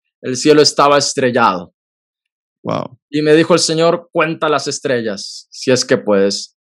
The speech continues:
Speaker 1: Y quiero hacer una aclaración aquí, yo no soy Abraham, pero la misma
Speaker 2: <laughs>
Speaker 1: promesa que está sobre Abraham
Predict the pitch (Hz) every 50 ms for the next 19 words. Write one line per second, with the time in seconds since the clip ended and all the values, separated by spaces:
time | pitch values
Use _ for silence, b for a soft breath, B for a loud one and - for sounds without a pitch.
0 | _ b b b b - 180 247 247 226 - 214 220 226 226 220 170 170 160 151
1 | 151 151 196 190 175 - - 196 151 180 185 190 - - - 196 190 180 - -
2 | 143 143 143 143 135 139 180 208 185 139 123 117 - 135 131 135 135 139 135 120
3 | - 127 135 147 156 156 156 170 185 196 202 208 208 208 196 185 185 190 196 -
4 | 202 185 - 165 151 - 175 170 - - 180 175 175 170 165 170 165 165 170 165
5 | 160 165 151 156 160 165 180 185 175 170 175 175